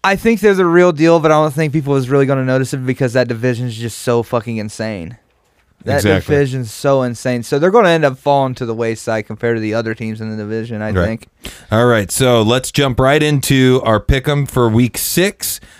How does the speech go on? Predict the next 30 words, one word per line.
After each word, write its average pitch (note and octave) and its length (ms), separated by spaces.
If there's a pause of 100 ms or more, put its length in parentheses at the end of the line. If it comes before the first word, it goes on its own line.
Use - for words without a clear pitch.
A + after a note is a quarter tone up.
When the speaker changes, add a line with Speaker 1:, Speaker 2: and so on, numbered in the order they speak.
Speaker 2:
We're A#2+ 120
just B2 120
gonna B2+ 140
run C3 260
through C#3 180
these B2 220
games C#3 340
pretty B2+ 200
quickly D3 400
because A2+ 320
we A2+ 100
do C3+ 200
have C3+ 200
three C3+ 280
people C#3 320
making C3+ 280
the B2 80
picks - 280
this A2+ 200
week. A#2 300 (240)
So B2+ 520 (480)
let's C3 220
start C3+ 540 (120)
with A2+ 500
the A2+ 140
Thursday B2 440
night A2+ 300
game, A#2+ 320
October G2+ 480
tenth. C#3 440